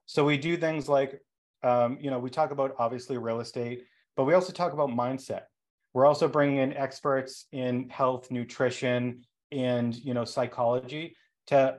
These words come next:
um, because I want it to be a really well-rounded, um, uh, knowledge base of, of masterclasses, because, um, entrepreneurship is just not,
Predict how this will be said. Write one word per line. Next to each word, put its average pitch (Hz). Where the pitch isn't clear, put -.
um, 127
because 135
I 139
want 156
it 190
to 165
be 156
a 143
really 131
well-rounded, 113
um, 110
uh, 113
knowledge 123
base 101
of, 113
of 113
masterclasses, 110
because, 123
um, 123
entrepreneurship 165
is 113
just 127
not, 127